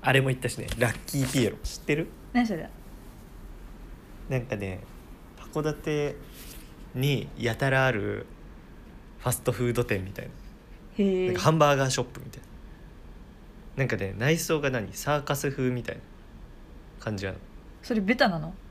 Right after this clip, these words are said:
Speaker 1: いや、もう、ベタ、これは結構函館。函館ベタ。
Speaker 2: うん。
Speaker 1: で、あとはね、あれね。鳥、鳥弁当みたいな。なんだっけ。えっと、なんだっけな、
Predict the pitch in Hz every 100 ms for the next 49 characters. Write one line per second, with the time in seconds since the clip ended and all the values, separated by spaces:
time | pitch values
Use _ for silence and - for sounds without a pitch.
0 | - - - - - - - - - -
1 | - - - - - - - - - 127
2 | 127 151 120 - - - 120 151 135 107
3 | 107 104 104 107 - 101 101 104 101 101
4 | - - - 175 143 139 131 185 208 -
5 | - - - - - - - - - -
6 | - - - - - - - - - -
7 | - - 123 120 110 101 98 98 101 104
8 | 117 156 - - - - - - 123 123
9 | - - - 139 127 123 110 - 104 -
10 | - - - - 110 101 - - - -
11 | - - - - - - - - - -
12 | 101 - 104 98 95 95 - - - -
13 | - - - - - - - - 175 165
14 | 110 -